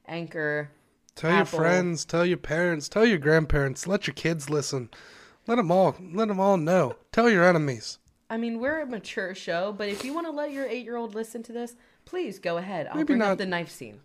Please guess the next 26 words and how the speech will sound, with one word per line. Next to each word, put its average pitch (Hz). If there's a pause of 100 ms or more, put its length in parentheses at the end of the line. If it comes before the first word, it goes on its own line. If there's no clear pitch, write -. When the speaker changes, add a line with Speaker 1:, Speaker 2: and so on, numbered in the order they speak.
Speaker 2:
maybe 240
not 220
eight, 175
but 190 (120)
thirteen? 285 (340)
Thirteen. 180
Fourteen. 165
Let's 196
go 214
with 180
fourteen. 165
Speaker 1:
Fourteen. 247 (380)
Speaker 2:
Yeah, 151 (140)
we're 196
gonna, 202 (180)
we're 208
gonna 214
make 202
this 202
P 214
G 196
fourteen, 156 (120)
even, 180
Speaker 1:
P 156
G - (160)
fourteen. 226